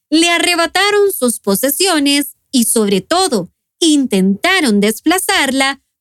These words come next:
como referente moral ante la sociedad. Valores tan evangélicos como la libertad, la fraternidad y la igualdad fueron asumidos por los revolucionarios y el marxismo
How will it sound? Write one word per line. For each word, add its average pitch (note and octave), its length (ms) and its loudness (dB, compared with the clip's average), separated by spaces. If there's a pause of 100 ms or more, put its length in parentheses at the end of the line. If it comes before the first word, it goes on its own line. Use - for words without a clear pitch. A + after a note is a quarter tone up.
como G#4+ 280 0
referente A#3+ 760 0
moral C#4+ 600 0
ante E4+ 400 -2
la C4 220 -2
sociedad. F#3 680 -2 (420)
Valores C4 760 0
tan A#3 200 0
evangélicos A#3+ 960 0
como A3+ 260 0
la A3+ 140 2
libertad, A3 720 -2 (340)
la D4+ 300 2
fraternidad C#4+ 960 0 (160)
y A#3 220 4
la E4 200 2
igualdad B3+ 680 -2 (420)
fueron F#4+ 420 2
asumidos C4 760 0
por E4 280 0
los E4 280 2
revolucionarios C4 1400 0 (380)
y C#4+ 160 2
el C#4+ 200 0
marxismo C4 1000 0